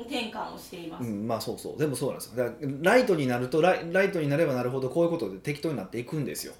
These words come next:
Speaker 1: はい。
Speaker 2: だからもうそ-、シンプルにそういうことですよ。で、そこでも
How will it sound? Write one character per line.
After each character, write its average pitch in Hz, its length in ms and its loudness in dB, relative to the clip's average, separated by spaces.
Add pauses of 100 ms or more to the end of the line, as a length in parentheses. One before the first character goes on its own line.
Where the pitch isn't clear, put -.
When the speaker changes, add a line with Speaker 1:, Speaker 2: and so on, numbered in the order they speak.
Speaker 1:
は 208 120 -16
い。 - 20 -14 (360)
Speaker 2:
だ 180 80 -2
か 123 120 2
ら 90 80 -4
も 110 100 -6
う - 20 -8
そ-、 - 180 -8
シ 165 140 0
ン 180 60 0
プ 127 40 -8
ル 98 60 -4
に 90 60 -8
そ 135 120 0
う 143 40 2
い - 20 0
う 139 40 -4
こ 147 60 -2
と 107 120 -8
で - 80 -14
す - 100 -8
よ。 - 160 -12
で、 160 260 4 (160)
そ 175 140 4
こ 214 80 10
で 190 100 6
も 175 400 6